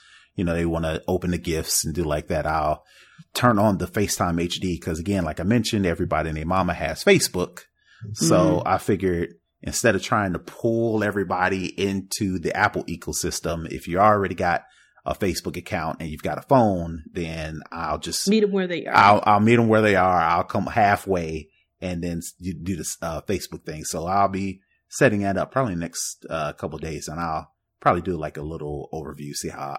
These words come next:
Speaker 1: I like that. So.
Speaker 2: Nice.
Speaker 1: All right. All right. So the next thing I wanted to talk about is we,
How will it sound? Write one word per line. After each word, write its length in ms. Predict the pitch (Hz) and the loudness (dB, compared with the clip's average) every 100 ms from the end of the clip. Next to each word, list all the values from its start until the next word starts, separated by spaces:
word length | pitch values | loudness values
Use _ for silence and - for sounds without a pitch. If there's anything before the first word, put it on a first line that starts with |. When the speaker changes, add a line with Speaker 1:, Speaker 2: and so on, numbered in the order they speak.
| - | -6
Speaker 1:
I 120 | 73 | -6
like 260 | - 67 - | -6 -10 -10
that. 260 | - - - - - - | -12 -12 -14 -20 -20 -16
So. 340 | - - 139 135 _ _ _ - - | -14 -12 -14 -20 _ _ _ -14 -10
Speaker 2:
Nice. 160 | 269 - _ _ _ _ _ - | -12 -14 _ _ _ _ _ -8
Speaker 1:
All 80 | |
right. 320 | 90 90 110 - | -6 -4 -4 -4
All 80 | 95 | -2
right. 240 | 104 120 | -2 -2
So 160 | - 113 | -4 -6
the 60 | |
next 300 | 98 127 - | -4 -6 -6
thing 140 | - 120 | -6 -4
I 20 | |
wanted 320 | 113 107 101 95 | -4 -4 -6 -4
to 60 | |
talk 160 | 117 107 | -4 -4
about 280 | 98 98 - - | -4 -4 -4 -4
is 520 | 98 98 98 95 - | -2 -2 -4 -6 -8
we, 360 | 95 92 90 87 | -6 -4 -4 -8